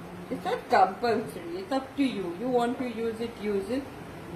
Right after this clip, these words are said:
It's optional, because it will taste good even without it. There are many people who still don't like using, uh, Ajinomoto, but I don't know. My family has no problem, so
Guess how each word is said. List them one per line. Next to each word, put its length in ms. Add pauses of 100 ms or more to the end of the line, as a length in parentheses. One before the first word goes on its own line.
(160)
It's 120
optional, 580 (800)
because 360
it 140
will 120
taste 400
good 160
even 280
without 440
it. 120
There 160
are 40
many 280
people 380
who 200 (200)
still 200
don't 280
like 260
using, 440 (160)
uh, 180 (760)
Ajinomoto, 840
but 160
I 200
don't 180
know. 260 (320)
My 160
family 360
has 200
no 140
problem, 600
so 140